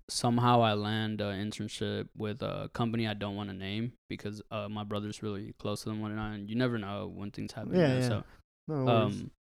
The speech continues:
Speaker 1: so I do the internship with them, and, uh, when I'm working, these people are, like, really about their careers, and I'm a sophomore in college, just got in a fraternity and trying to have fun and stuff like that. And it just really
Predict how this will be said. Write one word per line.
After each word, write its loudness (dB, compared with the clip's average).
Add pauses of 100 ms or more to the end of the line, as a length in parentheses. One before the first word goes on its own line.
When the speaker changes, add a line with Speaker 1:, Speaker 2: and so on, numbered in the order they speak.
(580)
Speaker 1:
so 8
I 10
do 8
the 10
internship 4
with 2
them, 4
and, 0 (180)
uh, 0
when 0
I'm 2
working, 2
these 2
people 4
are, 8
like, 2
really 0
about -2
their -4
careers, -6 (140)
and -4
I'm -4
a -6
sophomore -4
in -8
college, -6
just -4
got -2 (480)
in 0
a 0
fraternity -2
and -6
trying 0
to 0
have -2
fun -2
and -4
stuff -4
like -4
that. -6 (600)
And 4
it 6
just 4
really 8